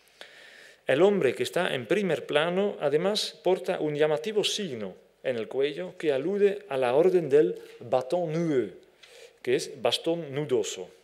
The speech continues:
Era una orden de caballería que tiene su origen en la casa de Orleans pero que desaparece en mil cuatrocientos treinta,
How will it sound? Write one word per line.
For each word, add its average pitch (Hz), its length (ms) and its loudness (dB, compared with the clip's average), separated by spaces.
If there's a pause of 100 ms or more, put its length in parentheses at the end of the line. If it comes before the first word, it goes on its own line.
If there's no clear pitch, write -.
(240)
Era 127 240 0
una 127 220 2
orden 170 340 4
de 139 100 0
caballería 117 760 0
que 123 120 -4
tiene 160 240 -6
su 135 180 -6
origen 131 380 -4
en 107 80 -6
la 107 100 -6
casa 151 280 -10
de 113 160 -6
Orleans 131 640 -4 (480)
pero 185 240 2
que 156 120 0
desaparece 143 840 0
en 117 180 -4
mil 165 140 -4
cuatrocientos 131 680 -6
treinta, 165 500 -6